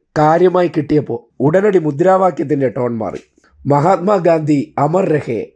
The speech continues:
അമർ രഹേ." നേരത്തെ ഇതാണ് ചെയ്യേണ്ടിയിരുന്നത്. അതിനു പകരം ചെന്ന് സി ഐയുടെ തന്തയ്ക്ക് വിളിച്ചിട്ട് അത് എട്ടിൻ്റെ പണിയാവുമെന്ന് കണ്ടപ്പോൾ ഉടനെ ഗാന്ധിജിയുടെ മുദ്രാവാക്യം. കാണണേ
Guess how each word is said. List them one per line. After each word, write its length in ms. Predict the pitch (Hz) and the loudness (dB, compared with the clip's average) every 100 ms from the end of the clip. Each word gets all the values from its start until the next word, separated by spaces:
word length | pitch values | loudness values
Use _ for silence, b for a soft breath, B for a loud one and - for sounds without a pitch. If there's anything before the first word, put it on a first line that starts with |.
| _ 135 | _ -2
അമർ 200 | 147 180 151 | 2 0 0
രഹേ." 220 | 131 101 - b b b | -4 -8 -14 b b b
നേരത്തെ 460 | 147 156 208 214 208 - - 160 | 0 2 2 2 0 0 -6 -2
ഇതാണ് 280 | 185 190 185 | 2 2 0
ചെയ്യേണ്ടിയിരുന്നത്. 640 | 175 156 175 151 120 113 - - _ _ | 0 2 2 -2 -4 -8 -14 -20 _ _
അതിനു 280 | 135 156 214 | 2 4 4
പകരം 240 | 196 190 185 | 4 2 2
ചെന്ന് 220 | 175 170 165 | 0 0 0
സി 80 | 151 156 | 2 2
ഐയുടെ 200 | 175 180 160 | 2 0 -2
തന്തയ്ക്ക് 340 | 143 170 170 | -4 -4 -2
വിളിച്ചിട്ട് 400 | 170 147 143 104 135 - b b b b b - | -2 -2 -4 -2 -2 -4 b b b b b -4
അത് 160 | 156 165 160 | 2 2 2
എട്ടിൻ്റെ 380 | 156 208 202 147 | 0 0 0 0
പണിയാവുമെന്ന് 540 | 160 170 190 180 165 165 | 0 0 0 0 -2 -2
കണ്ടപ്പോൾ 380 | 143 127 110 151 - 135 | 0 -2 0 -2 0 -2
ഉടനെ 240 | 160 170 143 | 0 0 0
ഗാന്ധിജിയുടെ 560 | 147 165 185 180 165 143 | 0 0 -2 0 0 0
മുദ്രാവാക്യം. 580 | 127 120 139 127 123 - - _ _ b b b b | -4 -2 0 -2 -6 -12 -14 _ _ b b b b
കാണണേ 400 | - 143 156 151 | -4 0 0 0